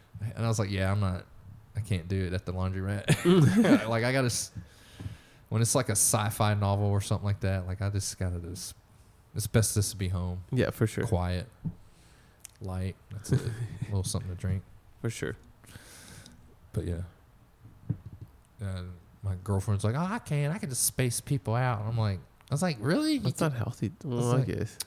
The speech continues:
Speaker 1: I was like, "Are you," I
Speaker 2: I don't
Speaker 1: just
Speaker 2: like
Speaker 1: don't
Speaker 2: it.
Speaker 1: Yeah, that's 'cause that's what I was getting at with her. I was like, I feel like, okay, yeah, you could be right, but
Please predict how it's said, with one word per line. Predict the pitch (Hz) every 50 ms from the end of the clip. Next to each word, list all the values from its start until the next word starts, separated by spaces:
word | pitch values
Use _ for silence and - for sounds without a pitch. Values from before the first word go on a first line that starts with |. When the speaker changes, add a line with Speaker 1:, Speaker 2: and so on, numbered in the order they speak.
| - - - _ - - - -
Speaker 1:
I | -
was | 139
like, | 151 160 143 - -
"Are | 131
you," | 135 135 - - - -
I | -
Speaker 2:
I | 165
don't |
Speaker 1:
just | - - - -
Speaker 2:
like | 202 190
Speaker 1:
don't | - -
Speaker 2:
it. | - - - - -
Speaker 1:
Yeah, | - 170 170 151
that's | 151 160 -
'cause | - - 170 156
that's | 175 170 -
what | 180
I | 165
was | 147 - -
getting | - 135 120 123
at | 120 110
with | 113 110 101
her. | 139 143 131
I | 120
was | 120 117
like, | 123 113 101 - - - - - - - - - - - -
I | -
feel | - - - - - 202 202
like, | 202 202 190 180 - - - - - - - - _ - - - - - - _ - -
okay, | 160 - 180 151
yeah, | 135 143 165 170
you | 151 156 175 -
could | - - - 175 165 156
be | 156 175 156
right, | 120 117 113 113 139 170 185 147 120
but | 113 123 117 110 107 101 -